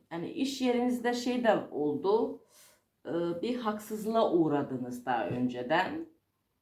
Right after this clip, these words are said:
Ve o, misal şimdi atıyorum, on-, öyle, ona göre düşünün.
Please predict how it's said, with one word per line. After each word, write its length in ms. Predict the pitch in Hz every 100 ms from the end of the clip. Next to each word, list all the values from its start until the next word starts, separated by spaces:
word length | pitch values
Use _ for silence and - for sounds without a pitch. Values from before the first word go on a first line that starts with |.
| _ _ _ _ _ _ _
Ve 580 | 165 156 214 233 226 -
o, 440 | - 214 208 202 190 185 180 175 175 180 185 - _ _ _ _ _
misal 360 | 220 247 311 285
şimdi 280 | 285 262 254
atıyorum, 560 | 202 214 - 247 262
on-, 300 | - 208 - -
öyle, 320 | 208 196 -
ona 200 | 196 214
göre 340 | 190 151 135 131
düşünün. 520 | 131 131 104 -